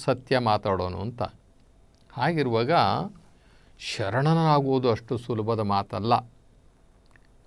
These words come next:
ಸ್ವಾಮೀಜಿ ಯಾರು ಬೇಕಾದ್ರೆ ಆಗ್ಬಿಡ್ಬೋದು, ಅದು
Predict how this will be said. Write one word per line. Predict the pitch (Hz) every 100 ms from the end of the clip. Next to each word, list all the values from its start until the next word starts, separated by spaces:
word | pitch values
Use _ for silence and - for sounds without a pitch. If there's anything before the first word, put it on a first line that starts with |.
| -
ಸ್ವಾಮೀಜಿ | 170 240 277 233 214
ಯಾರು | 214 202
ಬೇಕಾದ್ರೆ | 180 180 147
ಆಗ್ಬಿಡ್ಬೋದು, | 127 117 98 95 87 - - - _ _ _ _ -
ಅದು | 175 220